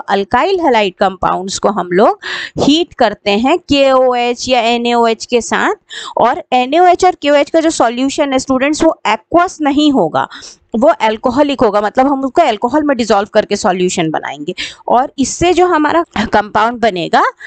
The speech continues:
that is alkene, और साथ में hydrogen halide बाहर आ जाएगा हमारा, है ना। तो देखिए एक reaction हम समझते हैं, जैसे हमारे पास है सी एच थ्री सी एच सी एच टू,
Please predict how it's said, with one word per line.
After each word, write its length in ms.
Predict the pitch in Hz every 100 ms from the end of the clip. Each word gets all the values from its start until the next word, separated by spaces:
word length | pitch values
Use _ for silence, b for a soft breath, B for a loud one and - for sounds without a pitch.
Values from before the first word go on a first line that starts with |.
| B B
that 340 | 220 202 202 -
is 420 | 269 311 427 - -
alkene, 640 | 214 202 202 - 254 170 139 B 262 -
और 160 | 220
साथ 240 | 247 247 220
में 100 | 240
hydrogen 560 | 254 208 196 220 202 226
halide 440 | 247 196 185 208 196
बाहर 300 | 196 196 190
आ 120 | 143
जाएगा 420 | 143 123 123 160
हमारा, 280 | 170 135 135
है 140 | 202 247
ना। 100 | 330
तो 120 | 285
देखिए 380 | 220 196 311 262
एक 120 | 240
reaction 500 | 226 156 - 190 208
हम 120 | 196
समझते 480 | 190 185 156 - 202
हैं, 180 | 226 370 - B B -
जैसे 200 | 220 262
हमारे 300 | 240 208 226
पास 280 | 208 233 254
है 80 |
सी 260 | 269 - 240
एच 180 | 220 214
थ्री 280 | - 247 294
सी 380 | - - 233
एच 260 | 226 226 -
सी 440 | - - 233 226
एच 280 | 220 202 - -
टू, 160 | 180